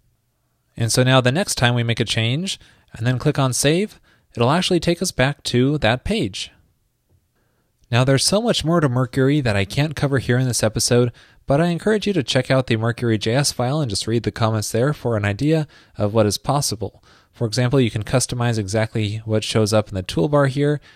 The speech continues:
Uh, there's various features like snippets and history and notes that you can enable and customize, and, uh, just so much more. So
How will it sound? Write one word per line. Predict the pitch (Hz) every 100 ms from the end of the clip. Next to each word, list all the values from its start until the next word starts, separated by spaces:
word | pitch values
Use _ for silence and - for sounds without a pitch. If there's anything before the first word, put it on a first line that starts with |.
| _ _
Uh, | 104 104
there's | 104 104
various | 120 117 -
features | 123 - 127 107
like | 92 -
snippets | - 127 123 120 -
and | 95
history | 92 139 - 135 123
and | 104
notes | 110 123 131 - - - -
that | - 110
you | 107
can | 117
enable | 113 120 120 123 127
and | 107
customize, | - 123 - 117 113 113 110 - - _
and, | - 113 110
uh, | 107 113
just | 143 -
so | 175
much | 160 127
more. | 123 107
So | 98 - 101